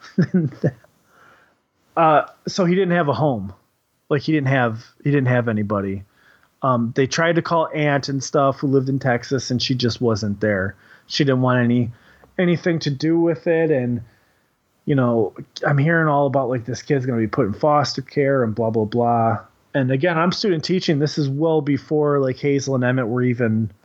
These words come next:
a thing, where, like, all schools have, like, a, a psychiatrist, a social worker, and, um,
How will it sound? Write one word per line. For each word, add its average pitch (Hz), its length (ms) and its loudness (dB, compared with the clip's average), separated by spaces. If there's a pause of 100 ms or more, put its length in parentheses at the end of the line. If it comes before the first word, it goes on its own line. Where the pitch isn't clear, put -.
(920)
a 156 100 0
thing, 170 540 -2 (160)
where, 151 560 0 (720)
like, 165 160 0
all 202 220 2
schools 185 560 0
have, 156 240 2
like, 156 200 0
a, 131 380 0
a 139 80 -2
psychiatrist, 147 920 0
a 123 60 -6
social 139 400 -2
worker, 139 640 0 (1080)
and, 127 260 2
um, 101 480 -2